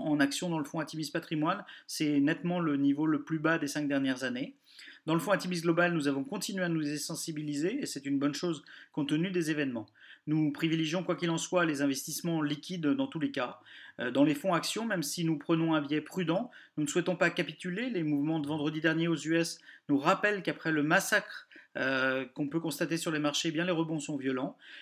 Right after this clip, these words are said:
Par ailleurs, les dernières annonces des gouvernements et banques centrales montrent un début de coordination globale et ont, euh, selon nous, beaucoup appris, euh, ces banques centrales ont beaucoup appris,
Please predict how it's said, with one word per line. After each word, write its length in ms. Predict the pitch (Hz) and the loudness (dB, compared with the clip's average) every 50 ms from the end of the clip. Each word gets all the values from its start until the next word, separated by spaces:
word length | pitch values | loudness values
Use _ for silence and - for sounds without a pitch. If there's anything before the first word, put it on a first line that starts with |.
| - - _ | -20 -6 _
Par 160 | - 156 139 | 0 2 4
ailleurs, 420 | 143 156 151 151 160 180 208 220 196 | 4 2 4 4 4 4 4 2 0
les 160 | 170 147 143 | 0 0 2
dernières 380 | 139 143 147 151 156 151 147 165 | 4 4 4 4 2 0 0 0
annonces 260 | 165 170 175 175 156 | 2 2 0 0 -2
des 80 | 147 | -2
gouvernements 540 | 139 139 143 147 160 156 160 165 160 165 170 | -2 0 0 0 0 2 2 2 2 2 0
et 60 | 165 | 0
banques 200 | 151 147 156 147 | 0 -2 -2 -2
centrales 380 | - 185 170 - - 175 170 170 | -4 -6 -6 -2 -2 0 2 2
montrent 300 | 165 175 - - - - | 2 0 -2 -4 -4 -4
un 80 | 156 147 | -2 2
début 280 | 139 165 175 185 214 | 2 2 2 0 -4
de 60 | 196 | -6
coordination 560 | - - 180 160 151 151 151 156 147 - - 156 | -2 -2 -2 0 0 0 -2 -2 -2 -2 -4 -2
globale 360 | 147 156 151 160 190 226 226 | -2 0 2 4 2 2 2
et 120 | 196 175 | 0 0
ont, 260 | 175 190 208 190 175 | 0 -2 -2 -4 -4
euh, 60 | 156 139 - - - _ | -4 -4 -6 -10 -14 _
selon 320 | - - 240 247 233 202 | -2 2 2 4 4 4
nous, 180 | 175 165 175 202 | 2 2 0 0
beaucoup 400 | 185 175 185 175 - 233 208 175 - - - - - - - _ | 0 0 -2 -2 -4 -8 -10 -10 -14 -18 -20 -20 -20 -20 -8 _
appris, 460 | - 170 165 - - 185 196 214 208 180 | -2 -2 -2 -2 -4 -6 -6 -4 -4 -4
euh, 100 | 139 135 | -4 -4
ces 160 | - - 160 | -4 -4 -4
banques 200 | 143 147 143 139 | -2 -2 -4 -4
centrales 260 | 165 156 - 202 190 | -4 -4 -2 0 0
ont 60 | 160 | 2
beaucoup 280 | 143 143 - - - - 185 | 2 2 0 0 0 -2 -2
appris, 360 | 156 - - - 175 196 | -2 -2 -2 -4 -6 -6